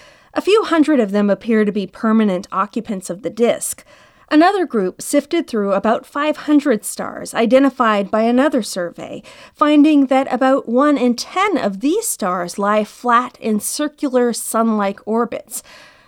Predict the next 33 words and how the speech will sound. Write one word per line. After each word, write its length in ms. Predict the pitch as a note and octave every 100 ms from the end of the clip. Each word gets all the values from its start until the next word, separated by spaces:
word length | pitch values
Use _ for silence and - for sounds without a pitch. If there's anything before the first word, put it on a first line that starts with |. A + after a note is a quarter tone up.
| _ -
A 60 |
third 320 | C#4+ F#4 A4 B4+
research 420 | F4 - F#3 F3 -
group 260 | - -
found 380 | - A3 G#3 G#3
stars 600 | - - G#3+ G#3 G#3 G#3
of 120 | A3+
various 520 | G3+ B3+ C#4 C4+ A#3 A#3
metallicities, 920 | G#3 G3+ G#3+ A#3 B3+ F3+ - - -
and 240 | G#3+ A3+ A3+
therefore 480 | B3+ C#4+ C4+ B3 G#3+
various 480 | G#3 F#3+ F#3+ F3+ -
ages, 560 | - G4 C#4+ F#3 D#3+ - - - _ -
moving 420 | C4 B3+ C#4+ C#4
in 160 | B3+
flat 540 | A#3 - G3+ F#3+ - F#3+
disk 340 | F#3+ E3+ - -
orbits. 540 | C4 C#4+ E3+ - - - _ _ _ _
Paola 440 | - D#4+ F4+ G4 F#4+
Di 180 | B3 B3+
Matteo 640 | G3+ - B3+ G#3+ F#3 G3
is 220 | - A3+
the 120 | G#3+ B3+
lead 220 | C#4 B3
author 340 | G3+ A3 G#3
of 100 | F#3
the 80 | E3+
study, 500 | - G3 D#3 - -
based 320 | A3 A#3+ B3 -
at 160 | A3
the 60 | A3+
Paris 460 | - G#3+ G3+ G3 F#3
Observatory. 880 | F#3+ G3 A3 G#3 - - - -